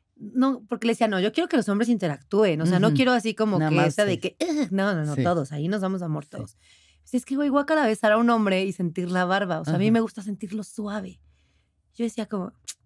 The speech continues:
Speaker 1: "Qué exagerado", ya sabes, o sea,
Speaker 2: Claro.
Speaker 1: y
Speaker 2: Bueno,
Speaker 1: ya.
Speaker 2: también hay hombres lampiños,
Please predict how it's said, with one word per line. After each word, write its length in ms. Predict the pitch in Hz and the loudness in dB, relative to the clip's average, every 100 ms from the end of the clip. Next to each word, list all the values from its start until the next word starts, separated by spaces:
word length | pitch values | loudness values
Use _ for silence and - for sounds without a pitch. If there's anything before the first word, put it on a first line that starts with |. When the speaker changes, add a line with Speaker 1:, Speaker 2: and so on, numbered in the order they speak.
| _ _ _ | _ _ _
Speaker 1:
"Qué 80 | 285 | -16
exagerado", 680 | - 311 285 170 165 143 151 | -6 -4 -2 0 0 -2 -2
ya 140 | 165 | -2
sabes, 300 | 170 185 294 | 0 -2 -2
o 80 | 247 | 0
sea, 20 | |
Speaker 2:
Claro. 340 | 165 156 117 - | 2 4 2 -4
Speaker 1:
y 340 | _ _ _ | _ _ _
Speaker 2:
Bueno, 220 | 226 269 262 | 4 6 6
Speaker 1:
ya. 60 | |
Speaker 2:
también 240 | 277 277 339 | 6 6 6
hay 140 | 349 | 6
hombres 220 | 240 220 | 4 4
lampiños, 680 | 226 226 269 269 165 - - | 4 4 6 6 6 0 -10